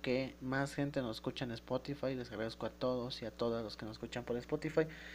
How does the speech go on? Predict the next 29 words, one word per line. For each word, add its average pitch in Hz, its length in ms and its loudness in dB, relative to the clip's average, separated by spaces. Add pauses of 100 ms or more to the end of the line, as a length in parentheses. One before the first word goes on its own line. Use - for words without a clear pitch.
(360)
Un 175 100 0
poquito 180 400 4
más 165 220 4
del 156 300 6
sesenta 165 580 4
por 165 160 2
ciento 143 420 4
de 123 80 0
nuestra 120 480 0
audiencia 170 680 2 (460)
nos 131 200 -4
escucha 135 420 2
en 127 200 -2
Spotify. - 920 0 (100)
El 113 360 -4 (240)
otro 117 260 -4
treinta 156 540 2
en 147 140 4
las, 139 280 0 (540)
eh, 117 560 0 (180)
Apple 120 380 0
Podcasts 202 520 2
y 123 40 -4
el 117 180 -4
otro 113 320 -2
diez 165 420 -2 (260)
ahí 117 240 -2
se - 140 -8
está, 117 340 -4